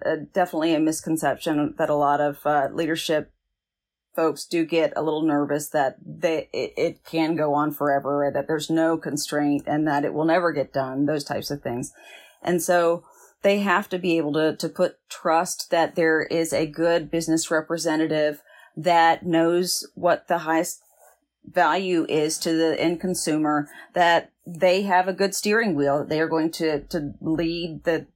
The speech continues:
ship, that they're going to pick what is of most value, um, and that they will adapt to what is of most value at the time. Their co-, competitors could pivot at any time. If they've got a good product manager in place, then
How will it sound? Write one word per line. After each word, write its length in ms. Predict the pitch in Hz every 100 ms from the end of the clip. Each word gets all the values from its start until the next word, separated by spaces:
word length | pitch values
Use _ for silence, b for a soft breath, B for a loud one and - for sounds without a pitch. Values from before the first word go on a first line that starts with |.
| 156
ship, 440 | - 170 180 - -
that 120 | 165
they're 140 | 165
going 160 | 156 156
to 60 | 151
pick 300 | 180 175 180
what 140 | 165
is 160 | 160 156
of 240 | 139 -
most 400 | 175 165 196 151
value, 560 | 151 156 160 160 160 151 B B B
um, 360 | 160 151 147 - _ -
and 320 | 180 175 151
that 280 | 170 - 165
they 180 | 175
will 220 | 190 165 160
adapt 520 | 143 160 156 190 -
to 280 | 165 135 -
what 480 | - - - 156 156
is 220 | 180 196
of 120 | 180 -
most 320 | 113 165 180
value 240 | 185 180 190
at 120 | 190
the 80 | 196
time. 600 | - 220 233 147 147 -
Their 340 | 156 170 190
co-, 200 | 180 196 - _ -
competitors 580 | 202 196 208 262 208 170
could 200 | - 151
pivot 260 | 208 180 160
at 120 | 143
any 220 | 175 151
time. 560 | - 180 160 131 143 - B B B B _
If 160 | 180 160
they've 180 | 170 170
got 160 | 180
a 60 | 190
good 200 | 185 180
product 420 | 185 170 175 -
manager 440 | 254 180 196 185 190
in 120 | 170
place, 500 | - 180 254 294 -
then 460 | 180 165 165 165